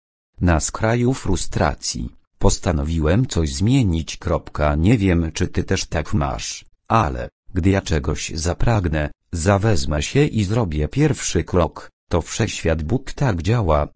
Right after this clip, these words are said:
że podsuwa rozwiązania. Tak właśnie było i tym razem. W ciągu dwóch tygodni pojawiła się opcja na pierwszy,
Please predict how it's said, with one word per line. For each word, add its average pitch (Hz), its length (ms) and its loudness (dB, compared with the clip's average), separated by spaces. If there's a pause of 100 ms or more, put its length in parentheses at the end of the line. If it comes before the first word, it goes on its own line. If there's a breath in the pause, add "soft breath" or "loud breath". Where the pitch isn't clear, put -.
(180)
że 85 200 2
podsuwa 117 580 0
rozwiązania. 80 920 -2 (480)
Tak 131 200 0
właśnie 101 420 2
było 95 440 2
i 80 120 -6
tym 101 260 2
razem. 65 500 -2 (460)
W - 120 -12
ciągu 76 380 0
dwóch 82 380 -2
tygodni 120 640 4
pojawiła 117 560 4
się 104 220 -2
opcja 82 400 -2
na 71 140 -2
pierwszy, - 720 -2